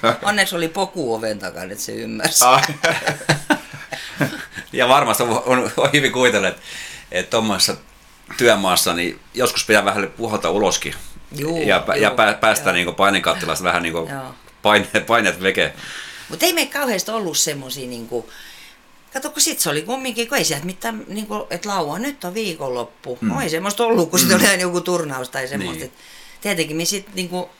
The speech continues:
Speaker 1: pidettiin semmoista, eihän me nyt oltu koko ajan töissä, et, et tota, olihan sit, et, mm, no menenpä tänään vasta kymmeneksi.
Speaker 2: Mm.
Speaker 1: Et
Speaker 3: Mm.
Speaker 1: ei tarvinnut sit niinku aamulla kahdeksalta siellä
Speaker 2: Mm.
Speaker 1: olla,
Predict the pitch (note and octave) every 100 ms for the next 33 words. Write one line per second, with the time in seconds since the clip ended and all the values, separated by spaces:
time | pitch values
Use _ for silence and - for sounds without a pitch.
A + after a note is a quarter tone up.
0 | _ G#3 G3+ F#3+ - D3+ D#3 D3+ D3+ -
1 | - - - - - - - - - -
2 | E3+ E3 D#3+ E3 E3 E3 F#3 F3+ F3+ C#3+
3 | C3+ C3+ C#3 - - - - - D3 -
4 | C#3+ - C#3+ D3 C#3+ - D#3+ D3 C#3+ D#3
5 | D3+ D#3 F3 - F#3 F3 G3 G3+ A3 A#3
6 | F3 C#3+ D#3+ D#3+ D3+ C3+ C3 - C3 -
7 | D#3+ C#3 A2 G#2+ F#2 - - F#2 - -
8 | A#2+ G2 E2+ - - - - F2+ D#2 D#2
9 | C#3+ C#3+ C#3+ C#3 C#3 C#3+ C#3+ D3 C#3+ D3
10 | D3 C3 - G#2 G2+ G#2 G#2+